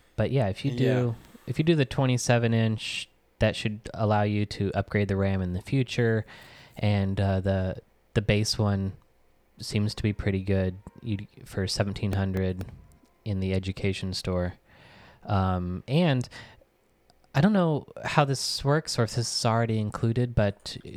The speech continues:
Speaker 1: couldn't you also do a tax write-off? So if it's for work
Speaker 2: Well
Speaker 1: or for school or whatever, say that's, you know, an expense.
Speaker 2: Yeah, I definitely would. Um,
Speaker 1: But that's only a
Speaker 2: that,
Speaker 1: couple hundred
Speaker 2: you would
Speaker 1: bucks.
Speaker 2: probably depreciate it over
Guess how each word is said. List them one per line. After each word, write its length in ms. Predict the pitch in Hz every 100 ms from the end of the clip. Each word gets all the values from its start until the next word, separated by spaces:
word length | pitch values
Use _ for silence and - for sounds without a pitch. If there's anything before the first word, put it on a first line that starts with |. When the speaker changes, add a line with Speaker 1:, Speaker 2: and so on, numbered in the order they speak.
| 127
Speaker 1:
couldn't 180 | - 165
you 100 | 160
also 240 | 107 107 127
do 100 | 107
a 40 |
tax 420 | 101 - 98 -
write-off? 600 | 87 92 101 143 - - -
So 560 | - - 101 95 92 95 - -
if 140 | 113
it's 120 | 110
for 120 | - 104
work 220 | 107 139
Speaker 2:
Well 80 | 120
Speaker 1:
or 40 |
for 120 | -
school 400 | 98 - 110 107
or 80 | 104
whatever, 460 | 101 104 101 104 98
say 340 | - - 98
that's, 320 | 98 95 -
you 60 | 101
know, 120 | 92
an 100 | 92
expense. 600 | 90 - 98 95 - - - _ _ - _ _ _ _ _ - - -
Speaker 2:
Yeah, 300 | 151 170 127
I 100 | 123
definitely 380 | 147 143 135 113
would. 580 | 107 120 117 104 - -
Um, 720 | - 104 98 95 95 92 92 _ _ _ _ _ _ - -
Speaker 1:
But 80 |
that's 180 | 110 107
only 220 | 104 95
a 20 | 87
Speaker 2:
that, 140 | 123
Speaker 1:
couple 180 | 104 95
hundred 140 | 92
Speaker 2:
you 60 | 90
would 80 | 143
Speaker 1:
bucks. 100 | -
Speaker 2:
probably 340 | 156 135 120
depreciate 720 | 107 117 - 123 - 104 104
it 120 | 95 95
over 420 | 95 90 90